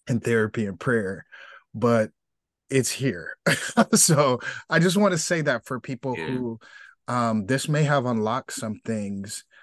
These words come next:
Speaker 1: Um, and I, I wanna say also that saviorism shows up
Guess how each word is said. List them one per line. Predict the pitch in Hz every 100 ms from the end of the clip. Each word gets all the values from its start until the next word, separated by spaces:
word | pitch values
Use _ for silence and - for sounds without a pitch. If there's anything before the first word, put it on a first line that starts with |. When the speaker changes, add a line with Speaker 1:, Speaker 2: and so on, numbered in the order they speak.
| _ -
Speaker 1:
Um, | 120 120 117
and | 123
I, | 131 - - _
I | 131
wanna | 143 202 220
say | - 139 123
also | 117 135 135
that | 117 120
saviorism | - 143 143 135 127 117 120 113
shows | - 117 113
up | 117 107